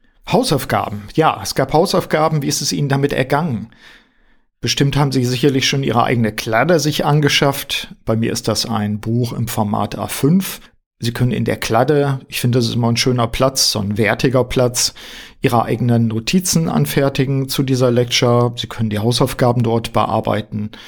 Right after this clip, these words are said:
Aber vielleicht sind Sie auch jemand, der lieber elektronisch arbeitet. Ich arbeite zum Beispiel auch mit dem Programm Evernote, beziehungsweise mit der Software Evernote, die sich über die verschiedenen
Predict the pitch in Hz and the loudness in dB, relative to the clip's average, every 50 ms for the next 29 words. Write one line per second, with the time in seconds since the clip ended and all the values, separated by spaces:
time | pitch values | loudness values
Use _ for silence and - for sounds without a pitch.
0 | - - - - - - 147 143 143 - 151 139 147 - 151 143 - 147 143 131 | -20 -20 -20 -18 -4 0 0 2 2 2 0 0 2 2 0 2 2 2 2 2
1 | 127 127 - 135 127 131 127 127 117 - - - - 120 113 110 113 113 113 117 | 0 0 0 0 2 2 0 0 0 -2 -2 0 2 2 4 4 4 4 4 2
2 | 123 120 - 120 120 113 120 113 - - 113 110 - - - 120 143 156 151 127 | 2 -2 -2 -2 -2 0 0 0 0 0 0 0 -2 -2 0 0 2 2 2 0
3 | - - - 127 123 120 127 127 120 - - 120 120 - - - - - - - | 0 0 0 2 2 4 4 2 2 2 -2 -2 0 0 -2 -2 -2 -4 -10 -12
4 | - - 113 107 104 110 - 113 - - 107 107 104 104 - - 113 - - 113 | -8 -4 -4 -2 -2 -2 -2 -4 -4 -2 -2 0 0 0 -2 -2 -2 -2 0 0
5 | 110 - 120 110 110 - 107 107 107 - - 107 - - 107 101 98 - - 113 | 0 0 0 -2 0 0 -2 -2 -2 -4 -4 -4 -4 -2 -2 -2 -2 0 0 0
6 | 113 135 127 127 127 123 117 117 123 123 120 - - - - - - - - 117 | 0 2 0 2 2 4 4 4 4 2 0 -2 -6 -8 -14 -14 -12 -10 -8 -4
7 | - - 117 113 - - 113 107 104 107 104 - - 107 - - - 120 113 - | -2 0 0 0 0 0 0 0 0 -2 -2 -2 -2 0 0 0 0 0 0 -2
8 | - - 131 117 - - 117 117 123 117 117 117 110 113 117 117 - - - - | 0 0 0 2 2 2 0 2 2 2 4 4 2 2 0 -2 -4 -8 -12 -14
9 | - - - - 127 117 110 110 - - 117 120 120 120 107 - - 117 - - | -14 -14 -6 -2 -2 0 0 0 -2 0 0 0 0 0 0 0 2 2 2 2
10 | - 113 127 120 117 117 113 113 110 113 | 0 0 0 2 2 4 4 2 0 -2